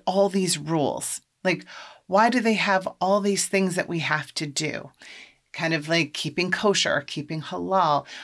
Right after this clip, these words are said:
Why do we, as we walk into a room, say this, and when we walk out, we say that? Why are there all of these edicts,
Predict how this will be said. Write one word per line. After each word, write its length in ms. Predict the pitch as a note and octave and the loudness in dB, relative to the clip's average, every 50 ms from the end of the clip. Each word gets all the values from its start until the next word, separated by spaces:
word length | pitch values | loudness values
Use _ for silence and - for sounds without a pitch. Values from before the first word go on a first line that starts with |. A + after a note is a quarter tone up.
| - _ - | -18 _ 0
Why 240 | E3 E3 E3 D#3+ | 2 4 4 4
do 340 | D#3+ D#3 - F3+ F3 F3 E3+ | 2 0 -2 0 0 0 0
we, 460 | D#3+ D3+ E3 E3+ E3+ E3+ E3+ E3+ E3 | 0 0 0 2 2 4 4 2 2
as 240 | - - E3+ D#3 D3 | 0 -2 -4 -4 -2
we 120 | D#3+ E3+ E3 | -2 -2 0
walk 380 | D3 C#3+ D#3+ F3 F3+ F3+ - | 2 4 4 4 4 2 0
into 300 | F3 F#3 F3+ F3+ - - | 0 0 0 0 -2 -2
a 60 | F3 | -2
room, 420 | D#3+ E3+ F3 F3+ F3+ F3 F3 F3 E3 | 0 2 2 2 2 2 2 0 0
say 340 | E3+ - - F#3 F3 F3 E3 | 0 2 2 2 2 2 2
this, 400 | D3+ D3+ F3 F3 F3 E3 - - | 2 2 2 2 2 0 0 -2
and 140 | E3 E3 | 0 -2
when 100 | E3 D#3+ | -2 0
we 100 | D#3+ E3 | 0 -2
walk 300 | D#3 D#3 E3 E3+ E3 - | 0 2 2 2 2 2
out, 220 | - E3+ E3+ E3 - | 0 0 0 0 -2
we 100 | D#3+ E3 | -4 -4
say 300 | D3 - - E3 E3 A3+ | -4 -2 -2 -2 -2 0
that? 420 | C#3+ D#3+ D#3 D#3 D#3 D3+ D3 - - - - - - - - - | 2 2 4 4 4 2 -2 -6 -16 -16 -18 -18 -18 -20 -16 -4
Why 320 | E3 E3+ F#3 G3+ G#3 G#3+ | 0 2 4 6 6 6
are 100 | G#3+ G#3 | 6 6
there 260 | F3+ F#3+ F3+ E3+ F3+ - | 4 4 2 2 2 0
all 340 | - D#3+ E3+ F3 F3+ F3+ F3+ | 0 2 4 4 4 4 2
of 200 | F3+ E3 D3+ C#3+ | -2 -2 -4 -4
these 540 | C#3+ D#3 D#3 D3+ D3+ D3 D3 - - - - _ _ _ _ _ _ _ _ _ _ _ _ _ _ _ _ _ _ _ - | -2 0 0 0 0 0 0 0 0 0 -4 _ _ _ _ _ _ _ _ _ _ _ _ _ _ _ _ _ _ _ -6
edicts, 640 | F#3+ F#3 - C#3 - - - - - - - - | -2 -2 -2 -2 -2 -4 -8 -8 -6 -6 -8 -8